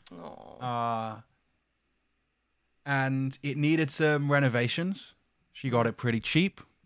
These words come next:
Speaker 2: Um, her name is Shanetta,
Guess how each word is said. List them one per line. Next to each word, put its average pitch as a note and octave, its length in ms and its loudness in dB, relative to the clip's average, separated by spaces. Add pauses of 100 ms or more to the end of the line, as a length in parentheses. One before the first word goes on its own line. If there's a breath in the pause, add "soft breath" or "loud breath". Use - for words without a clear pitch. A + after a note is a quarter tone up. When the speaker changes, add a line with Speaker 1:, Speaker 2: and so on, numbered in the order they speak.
(1040)
Speaker 2:
Um, G#2+ 420 0
her A2+ 240 -4
name A2 280 -2
is G2+ 180 -6
Shanetta, C3 680 -6